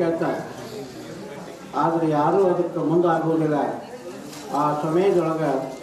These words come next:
ಸುಗ್ರೀವನಿಗೂ ಸಾಧ್ಯ ಇಲ್ಲ, ಅನೇಕ ಅನೇಕ ವ್ಯಕ್ತಿಗಳನ್ನ ಪ್ರಯತ್ನ ಮಾಡಿ ಹ್ಯಾಂಗ್ ಹೋಗೋದು?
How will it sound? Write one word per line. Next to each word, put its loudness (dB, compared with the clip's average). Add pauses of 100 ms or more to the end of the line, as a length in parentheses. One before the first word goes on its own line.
(320)
ಸುಗ್ರೀವನಿಗೂ 4 (120)
ಸಾಧ್ಯ 2
ಇಲ್ಲ, 0 (1120)
ಅನೇಕ 2 (1800)
ಅನೇಕ 0
ವ್ಯಕ್ತಿಗಳನ್ನ 0 (2250)
ಪ್ರಯತ್ನ 0
ಮಾಡಿ 4 (800)
ಹ್ಯಾಂಗ್ 0
ಹೋಗೋದು? 2